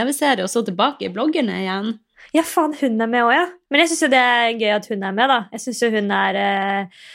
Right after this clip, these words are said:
Speaker 2: helt nydelig å følge med på. Det er så mye drama, det er så mye greier, og, ja.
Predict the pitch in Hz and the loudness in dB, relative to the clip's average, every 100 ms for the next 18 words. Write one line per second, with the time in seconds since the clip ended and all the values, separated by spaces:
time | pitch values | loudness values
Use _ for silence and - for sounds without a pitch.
0 | - - _ _ 208 247 262 254 285 269 | -20 -20 _ _ -2 -2 0 2 4 4
1 | 226 208 175 233 262 269 233 202 233 262 | 2 0 0 0 2 2 0 -2 2 2
2 | 254 285 269 214 240 214 214 214 233 247 | 2 0 -2 2 2 2 0 0 0 0
3 | 247 262 226 269 247 220 202 196 220 226 | 0 0 4 4 4 0 -4 -2 0 2
4 | 233 233 226 226 220 208 - 233 | 4 4 4 2 2 -2 -2 -2